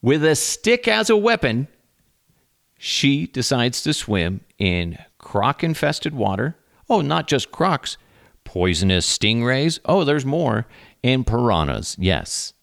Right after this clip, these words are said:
She goes into the water and, again, only has a stick in her hand. But she knows how to deal with these predators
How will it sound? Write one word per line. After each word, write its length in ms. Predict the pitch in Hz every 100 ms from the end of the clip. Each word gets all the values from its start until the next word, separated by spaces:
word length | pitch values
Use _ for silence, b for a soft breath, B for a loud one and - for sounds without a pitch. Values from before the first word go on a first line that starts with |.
| _ _ _ _ _ _ _ _ _ _ _ _ _
She 280 | - - 127
goes 320 | 123 127 113
into 360 | 117 110 - 113
the 80 |
water 500 | 101 95 95 90 - _ _ -
and, 460 | 110 107 104 101 - _
again, 340 | 69 95 110 -
only 320 | 107 113 120
has 220 | 107 110 107
a 60 |
stick 280 | - - 127
in 60 | 98
her 80 |
hand. 240 | 80 80 76
But 120 | 151
she 180 | - 226
knows 720 | 151 120 135 143 120 110 - - -
how 140 | 113
to 120 | 110
deal 240 | 90 104 113
with 160 | 104
these 520 | 87 90 85 82 - - -
predators 720 | - 170 117 58 60 151